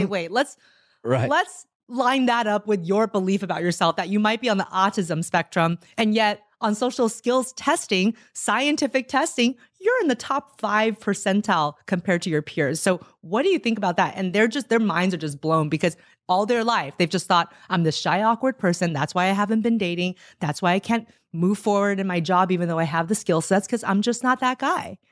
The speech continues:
Speaker 2: It's like, but you are that guy. You can
Speaker 3: Yeah.
Speaker 2: be that guy.
Speaker 1: I think Bre-, Brené Brown calls it, like, getting rid of supposed tos, where you can unhook yourself to this idea of what you're supposed to be like.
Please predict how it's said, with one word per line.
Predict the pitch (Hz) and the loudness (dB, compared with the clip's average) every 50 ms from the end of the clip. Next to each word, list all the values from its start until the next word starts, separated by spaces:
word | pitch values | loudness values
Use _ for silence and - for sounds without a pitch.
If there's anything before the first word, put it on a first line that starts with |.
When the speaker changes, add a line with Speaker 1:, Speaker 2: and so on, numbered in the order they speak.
| _ _ _ _ _ _ | _ _ _ _ _ _
Speaker 2:
It's | - - | -16 -16
like, | 214 - - | -16 -16 -14
but | 226 214 | -12 -10
you | 233 277 339 | -6 -2 0
are | 427 508 571 539 | 0 2 2 2
that | 339 247 220 | 0 0 0
guy. | 254 220 196 170 156 | 0 0 0 0 -2
You | 151 190 254 302 | -2 -2 -2 -2
can | - - | 0 2
Speaker 3:
Yeah. | 156 370 466 | 2 2 2
Speaker 2:
be | 453 349 294 | 2 0 0
that | 240 226 208 190 | 0 0 0 0
guy. | 202 175 151 135 147 160 - _ _ - | -2 -4 -4 -4 -8 -14 -20 _ _ -2
Speaker 1:
I | - 160 | 0 2
think | 160 220 214 - | 4 4 2 2
Bre-, | - 160 - - - 131 - 151 | -2 -10 -10 -10 -8 -2 -2 0
Brené | 151 147 143 135 | 2 2 0 0
Brown | - 120 117 120 123 123 123 120 120 | 0 0 0 2 2 2 2 0 -2
calls | 113 - 120 117 107 101 | -2 -2 0 0 2 2
it, | 113 | 0
like, | 101 104 104 98 | 2 0 0 0
getting | - 131 127 131 123 123 | 0 0 0 2 2 2
rid | 120 117 | 2 2
of | 113 98 | 0 0
supposed | - - 110 - - 107 107 107 104 - - | -2 -4 -6 -6 -2 -2 0 0 0 -2 -2
tos, | - - 92 90 90 - - | -4 -2 0 0 0 0 0
where | 107 104 | 0 2
you | 98 | 2
can | 92 107 107 - | 2 0 -4 -2
unhook | - 117 117 107 87 131 123 - - | -2 0 0 0 0 0 -2 0 0
yourself | 117 110 104 - - 113 101 98 90 - | 0 0 0 0 0 0 0 -2 -2 -4
to | - 117 | -4 -2
this | 101 101 98 - | 0 0 0 0
idea | - 135 123 117 104 - 127 120 | 0 0 0 0 0 0 0 0
of | 113 | 2
what | 113 113 - | 0 -2 -4
you're | 160 127 107 | -2 -4 -2
supposed | - - 117 98 - 101 123 123 120 104 - | -2 0 -2 -2 -2 0 0 0 0 0 -2
to | - 107 | -4 -4
be | 98 110 107 107 | -2 0 0 2
like. | 104 101 98 98 - - | 2 0 -2 -2 -6 -8